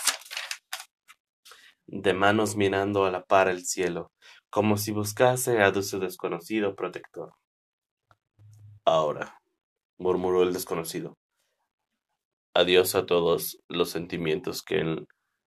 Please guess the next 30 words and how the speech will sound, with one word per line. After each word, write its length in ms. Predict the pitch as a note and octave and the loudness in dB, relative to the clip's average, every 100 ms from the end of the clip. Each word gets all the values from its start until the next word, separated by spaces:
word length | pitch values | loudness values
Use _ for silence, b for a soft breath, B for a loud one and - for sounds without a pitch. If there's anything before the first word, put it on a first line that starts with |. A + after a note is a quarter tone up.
| _ _ | _ _
ennoblecen 680 | - F#2+ F2 F2 F2 F2 E2 | 0 0 4 4 4 -2 -2
el 140 | D#2+ | 0
alma. 460 | - D2+ - - - _ _ _ _ - - | 0 -2 -6 -8 -14 _ _ _ _ -12 0
He 200 | F2+ - | 0 4
querido 400 | F#2 F#2 F#2 F2+ | 2 4 2 2
ocupar 480 | F#2 F2+ F2+ F2 | 0 4 8 8
el 120 | F2+ F2+ | 6 4
puesto 400 | F2+ F2+ - F2 | 6 6 2 2
de 120 | E2 | 4
la 120 | E2 | 2
providencia 680 | E2+ D2+ D#2 E2 E2 - E2 | 0 -2 -2 -2 -2 -2 -4
para 440 | - D#2 D2+ E2+ F2+ | 2 4 4 4 -2
recompensar 840 | F2+ - F2 E2+ E2 - F2+ E2+ | -4 -4 -4 0 -2 2 4 6
a 60 | D#2 | 4
los 200 | E2 - | 0 0
buenos. 520 | C#2+ C#2 - - _ _ b b b b b - | 0 0 -6 -16 _ _ b b b b b -8
Ahora 380 | - E2+ F2+ F2 | 2 4 6 4
cédame 500 | - F2+ E2 E2 D#2 | 4 2 2 2 -2
el 80 | D#2+ | -4
suyo, 560 | - F2+ F2 D#2+ - _ - | -4 -4 -2 -6 -10 _ -16
el 220 | - D#2+ E2 | -8 -8 -2
dios 280 | E2+ F2 | 0 2
de 80 | F2+ | 0
la 160 | E2 D#2+ | 0 0
venganza, 640 | D#2+ E2 E2 E2+ - F2 | -2 -2 -2 -2 -6 -10
para 280 | - F2+ E2+ | 4 4 4
conquistar 560 | F2+ F#2 - G2 F2 | -2 -8 -4 8 8
a 60 | E2 | 8
los 220 | D#2+ - | 0 -6
malvados". 800 | F2 - E2 - - - - | -8 -6 -2 -2 -2 -14 -16